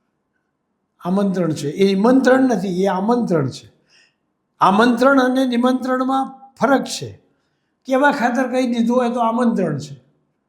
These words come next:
અને હૃદયના સાચા ભાવથી તમે એમને બોલાવવા માંગતા હો તો એ નિમંત્રણ છે. ભગવાન એ સંજોગોમાં કહે છે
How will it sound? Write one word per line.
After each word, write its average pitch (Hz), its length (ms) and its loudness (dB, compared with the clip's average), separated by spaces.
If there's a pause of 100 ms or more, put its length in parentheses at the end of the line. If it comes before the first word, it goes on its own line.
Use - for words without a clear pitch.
(600)
અને 208 220 -2
હૃદયના 226 540 2
સાચા 214 460 -2
ભાવથી 220 540 -2
તમે 247 240 -4
એમને 233 540 -6
બોલાવવા 240 400 -4
માંગતા 226 380 -4
હો 185 440 -4 (400)
તો 220 120 -4
એ 226 140 4
નિમંત્રણ 226 680 2
છે. - 260 -14 (4000)
ભગવાન 233 640 -2 (560)
એ 277 360 -2
સંજોગોમાં 262 840 -2
કહે 233 280 0
છે 123 380 -6